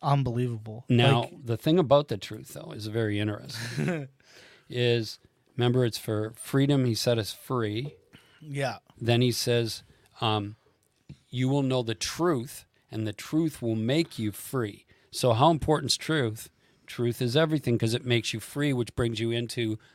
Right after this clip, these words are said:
Speaker 2: the, the, the place of the Father.
Speaker 1: That's who he is.
Speaker 2: And it also says,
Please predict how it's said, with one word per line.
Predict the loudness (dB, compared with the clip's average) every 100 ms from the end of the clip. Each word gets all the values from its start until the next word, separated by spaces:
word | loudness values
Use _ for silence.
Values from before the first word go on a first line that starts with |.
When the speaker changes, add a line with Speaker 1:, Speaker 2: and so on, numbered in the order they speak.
| _ _ _ -10
Speaker 2:
the, | -10 -10 -4
the, | 2 2 2
the | -4
place | -2 0 2 0
of |
the | -2
Father. | 2 8 10 8 6
Speaker 1:
That's | 0
who | -6 -6
he | -6
is. | -4 0
Speaker 2:
And | 2
it | 4
also | 6 4 2 -2
says, | 0 4 4 4 0